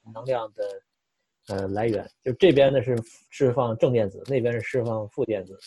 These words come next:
这样的话就无限的能-，能量可以，就是相当于核能嘛，就是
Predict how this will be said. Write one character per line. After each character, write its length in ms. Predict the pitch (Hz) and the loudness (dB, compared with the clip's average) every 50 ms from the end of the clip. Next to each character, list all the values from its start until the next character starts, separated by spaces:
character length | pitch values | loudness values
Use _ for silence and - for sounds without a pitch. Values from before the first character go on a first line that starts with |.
| - _ _ _ _ _ _ _ _ _ | -20 _ _ _ _ _ _ _ _ _
这 60 | 131 | -2
样 120 | 131 127 123 | -2 0 -2
的 60 | 123 | -4
话 160 | 113 127 123 | -4 -4 -4
就 220 | 120 120 117 113 107 | -2 -2 -2 -2 -2
无 180 | 104 113 135 | -4 -4 -2
限 220 | 131 - 156 127 110 | 0 0 0 0 -2
的 80 | 107 98 | -4 -4
能-， 260 | 101 101 117 117 117 - - | -4 -6 -8 -10 -10 -12 -12
能 100 | 110 107 | -12 -10
量 260 | 123 127 135 127 113 101 | -8 -6 -6 -6 -6 -8
可 180 | - - 107 98 | -8 -8 -8 -8
以， 220 | 101 98 95 95 | -8 -8 -10 -12
就 200 | - - 104 101 | -10 -10 -10 -8
是 220 | 101 98 98 98 _ - - - - _ _ _ _ _ - - - _ - 110 104 | -8 -10 -10 -12 _ -18 -18 -18 -20 _ _ _ _ _ -20 -20 -20 _ -20 -16 -10
相 220 | - 120 113 117 | -6 -6 -4 -4
当 180 | 117 117 117 117 | -4 -6 -6 -6
于 60 | 117 | -6
核 260 | - - - 117 117 | -6 -4 -4 -4 -2
能 160 | 110 101 104 | -4 -4 -6
嘛， 140 | 107 104 98 - - | -6 -8 -8 -8 -10
就 120 | 113 104 | -10 -8
是 200 | 101 101 101 | -6 -6 -6